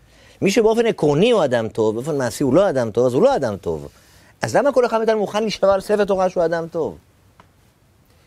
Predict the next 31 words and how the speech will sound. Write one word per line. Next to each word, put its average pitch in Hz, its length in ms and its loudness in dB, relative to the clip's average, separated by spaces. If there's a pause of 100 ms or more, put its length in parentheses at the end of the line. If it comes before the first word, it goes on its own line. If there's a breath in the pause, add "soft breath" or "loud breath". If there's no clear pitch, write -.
(120)
כי 190 120 -10
כולנו 214 340 -4
התחלנו 202 440 -8
ככה. - 320 -16 (240)
האלוקים 147 800 -10
עשה 131 300 -16 (120)
את - 140 -18
האדם 127 480 -14
ישר, 104 540 -10
מבשרי 95 560 -6
חזה 113 400 -6
לא 117 240 -6
כאן. 76 100 -6
אנחנו 87 220 -8
לא 151 40 -6
צריכים, 160 240 -8 (480 soft breath)
כי - 120 -10
מה, 113 100 -8 (220)
אם, 131 160 -10 (640 soft breath)
אם 139 140 -4
לא 143 80 2
היה 202 140 0
תורה, 196 320 0
האדם 185 220 0
יכול 214 160 -2
לראות, 220 180 0
לראות 190 380 0
את 226 80 -2
זה 240 60 -4
מתוך 220 260 -4
עצמו. 214 480 -8